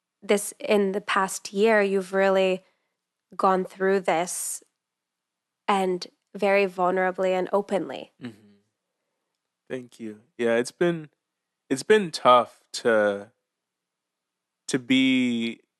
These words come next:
Speaker 2: somewhat of, like, a public figure where people are looking up to me and I don't even look up to me. And so there's that, you know, there's this, there, I started to get into this deep shame of living,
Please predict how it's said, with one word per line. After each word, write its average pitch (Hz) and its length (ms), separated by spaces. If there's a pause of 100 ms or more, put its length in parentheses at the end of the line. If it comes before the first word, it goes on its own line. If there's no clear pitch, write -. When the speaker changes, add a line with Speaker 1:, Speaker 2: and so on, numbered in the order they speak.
(160)
Speaker 2:
somewhat 127 460
of, 113 160
like, 113 160
a 101 80
public 120 480
figure 113 400
where 104 120
people 117 400
are 104 160
looking 107 380
up 104 200
to - 120
me 104 300 (680)
and 110 540 (160)
I 135 140
don't 123 180
even 101 240
look 95 160
up 101 200
to 107 100
me. - 240 (1080)
And 120 160
so 117 400
there's 117 380
that, 110 260
you 120 100
know, 110 220
there's 110 300
this, 113 260 (140)
there, 120 280
I 117 100
started 127 280
to 123 80
get 120 180
into 120 220
this 107 240
deep 120 320
shame 107 460
of 98 240 (1700)
living, 143 600